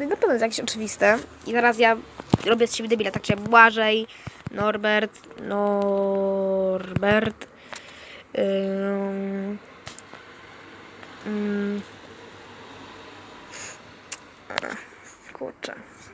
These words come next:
naprawdę zaćmienie, kompletne. Mm, Sebastian, przecież tak, Sebastian.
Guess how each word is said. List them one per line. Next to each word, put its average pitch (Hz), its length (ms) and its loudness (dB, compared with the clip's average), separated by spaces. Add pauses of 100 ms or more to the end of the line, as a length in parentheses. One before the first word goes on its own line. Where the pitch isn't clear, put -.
(1500)
naprawdę 240 400 -6
zaćmienie, 226 440 -8 (920)
kompletne. 226 580 -8 (1500)
Mm, 208 1000 -8 (1700)
Sebastian, 233 840 4
przecież - 360 -8
tak, 196 340 -2
Sebastian. - 640 -4